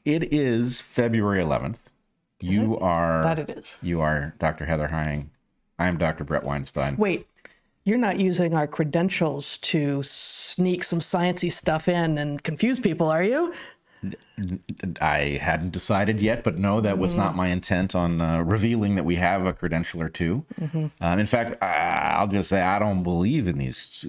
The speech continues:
Speaker 1: credentials. It happens that your credential and my credential do mean something, but the fact of having one doesn't mean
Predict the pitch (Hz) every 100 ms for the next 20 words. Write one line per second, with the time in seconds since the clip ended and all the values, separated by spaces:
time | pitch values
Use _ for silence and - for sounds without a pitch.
0 | 69 - 82 67 64 - 58 65 69 71
1 | 85 - 82 - 73 80 90 85 85 78
2 | 73 73 71 71 71 - 67 69 71 82
3 | 127 85 69 - 62 71 69 71 90 85
4 | 65 76 78 71 69 67 65 64 58 58
5 | 55 58